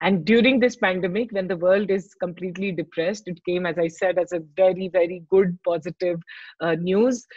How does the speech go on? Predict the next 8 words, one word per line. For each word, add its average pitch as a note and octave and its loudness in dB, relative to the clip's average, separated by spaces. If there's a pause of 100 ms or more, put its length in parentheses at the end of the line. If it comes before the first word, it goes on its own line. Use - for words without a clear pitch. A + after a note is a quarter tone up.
(160)
that, F#3 2 (120)
uh, F3+ 2 (340)
one C4 0
fifty B3+ -10
million G#3 -4
dollars G3 -4 (100)
at F#3 -6 (260)
two C4+ -10